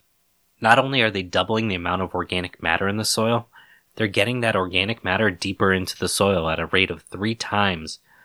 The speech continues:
of traditional continuous grazing. Grazing, as a general rule, increases grass production. In traditional grazing, it increases production to forty-four percent.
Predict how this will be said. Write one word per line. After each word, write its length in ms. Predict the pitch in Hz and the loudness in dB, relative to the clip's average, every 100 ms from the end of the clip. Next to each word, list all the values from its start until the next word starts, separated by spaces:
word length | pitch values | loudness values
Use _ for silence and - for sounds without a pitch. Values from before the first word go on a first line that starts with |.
| _ - | _ -18
of 120 | - | -14
traditional 580 | - 101 101 - 101 90 | -4 0 0 0 -2 -4
continuous 640 | - 95 - 92 90 82 | -6 -8 -6 -4 -4 -4
grazing. 520 | - 95 92 - - _ _ _ _ _ _ _ _ _ _ _ _ _ _ _ _ | -2 0 0 -2 -10 _ _ _ _ _ _ _ _ _ _ _ _ _ _ _ _
Grazing, 500 | - 110 120 135 131 | 0 2 4 2 0
as 140 | 110 | 0
a 60 | - | -2
general 420 | - 95 107 95 | -2 0 2 2
rule, 360 | 85 98 113 135 | 0 0 2 0
increases 540 | 104 - 117 - 120 | -4 -2 0 0 -2
grass 340 | - - 90 - | -2 0 0 -2
production. 580 | - 107 113 - 85 _ _ _ _ _ _ | 0 0 0 -4 -16 _ _ _ _ _ _
In 100 | 110 | -12
traditional 480 | - 104 113 - 110 | -6 -2 -2 0 0
grazing, 520 | 101 101 117 120 117 | 2 4 4 2 -2
it 180 | - 113 | -2 -4
increases 480 | 110 - 113 - 110 | -4 -2 -2 -2 -6
production 540 | - 113 98 - 110 | -4 0 0 -2 -6
to 60 | 95 | -6
forty-four 600 | - 95 107 107 107 101 | -6 -4 -2 -4 -4 -4
percent. 440 | - - 131 92 | -2 0 0 -2